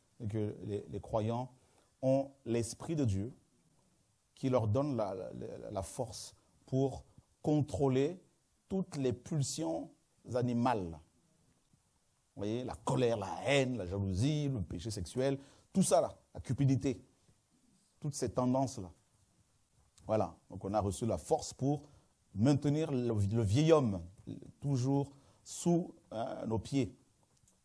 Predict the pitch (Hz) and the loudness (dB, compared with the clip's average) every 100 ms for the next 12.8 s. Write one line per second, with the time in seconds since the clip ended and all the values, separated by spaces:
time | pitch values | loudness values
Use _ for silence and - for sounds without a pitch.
0 | _ - 95 113 117 117 113 107 107 98 | _ -8 0 0 0 0 0 0 -2 -4
1 | 104 104 92 131 104 98 127 139 98 95 | -4 -4 -4 -4 -2 -2 -4 -4 -6 -4
2 | 113 117 107 107 95 87 87 - _ _ | -4 -4 -6 -4 -4 -6 -10 -20 _ _
3 | - - 110 113 104 92 92 107 110 - | -20 -10 -6 -4 -4 -4 -6 -6 -8 -6
4 | 113 98 92 95 101 92 80 _ _ _ | -6 -6 -6 -4 -4 -6 -10 _ _ _
5 | _ - 98 110 110 110 104 104 101 - | _ -20 -18 -16 -14 -16 -18 -16 -16 -12
6 | 104 120 110 101 85 80 - _ _ _ | -8 -4 -2 -2 -4 -8 -14 _ _ _
7 | _ - 90 92 87 104 95 90 82 78 | _ -12 -8 -4 2 2 0 -4 -6 -12
8 | _ _ _ - 107 104 - 110 98 98 | _ _ _ -16 -14 -12 -10 -8 -6 -4
9 | 101 98 - 87 - 110 104 95 82 78 | -2 -4 -6 -8 -8 -8 -6 -6 -6 -6
10 | 110 98 101 - 87 98 98 107 90 - | -4 -4 -6 -8 -8 -6 -2 -2 -4 -6
11 | 107 90 87 82 - _ _ - - _ | -8 -8 -10 -14 -20 _ _ -20 -20 _
12 | 92 92 82 104 101 85 85 | -14 -12 -6 -4 -2 -4 -6